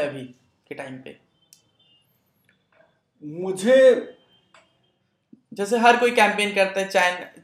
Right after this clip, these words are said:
Speaker 1: दिवा-, China की वो मत लो, ला-, लाइटें मत लो, China के product मत लो,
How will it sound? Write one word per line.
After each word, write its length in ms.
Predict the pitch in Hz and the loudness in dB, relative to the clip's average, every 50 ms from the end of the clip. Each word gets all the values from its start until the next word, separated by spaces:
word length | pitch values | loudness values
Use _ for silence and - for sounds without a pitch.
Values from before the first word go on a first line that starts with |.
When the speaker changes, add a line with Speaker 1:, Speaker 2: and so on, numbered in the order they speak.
| _ - - 180 | _ -20 -20 -18
Speaker 1:
दिवा-, 320 | 170 165 180 180 175 - | -12 -8 -4 -4 -4 -4
China 340 | - - 175 175 175 175 180 175 | -2 -2 -2 -2 -2 -2 -6 -6
की 160 | - 180 180 | -8 -10 -8
वो 140 | 170 170 170 | -6 -6 -6
मत 160 | 165 165 160 160 | -6 -6 -10 -8
लो, 360 | 156 156 156 151 147 156 - - | -6 -4 -4 -4 -6 -8 -8 -6
ला-, 200 | 151 156 151 147 | -4 -4 -4 -2
लाइटें 440 | 151 156 151 156 151 - 160 156 151 | -2 -2 -2 -2 -2 -4 -8 -8 -8
मत 140 | 151 143 143 | -10 -10 -8
लो, 100 | 143 147 147 | -8 -10 -8
China 280 | 147 - 147 143 143 143 | -6 -8 -8 -8 -8 -12
के 120 | 143 156 | -12 -12
product 420 | 151 - 151 143 143 143 143 143 143 | -10 -8 -8 -6 -6 -6 -8 -8 -12
मत 140 | 139 135 139 | -14 -14 -12
लो, 180 | 139 139 135 | -14 -14 -14